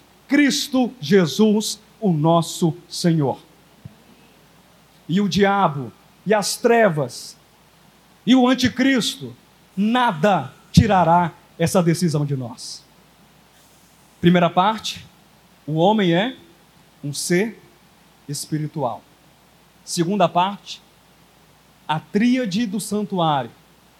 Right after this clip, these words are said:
Terceira parte, o vale da decisão. Diga, "Eu já estou nesse vale."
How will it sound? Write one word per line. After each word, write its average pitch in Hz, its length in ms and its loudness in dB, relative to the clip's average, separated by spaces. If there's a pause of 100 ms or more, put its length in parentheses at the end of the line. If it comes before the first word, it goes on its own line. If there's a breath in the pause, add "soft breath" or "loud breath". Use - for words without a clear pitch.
(100)
Terceira 156 380 -2
parte, - 640 -2 (840)
o 139 60 -14
vale 151 580 -2 (480)
da 147 100 0
decisão. 135 460 -8
Diga, 135 300 -8
"Eu 147 80 -4
já 143 100 -2
estou 151 340 -2
nesse 139 220 -8
vale." 113 280 -10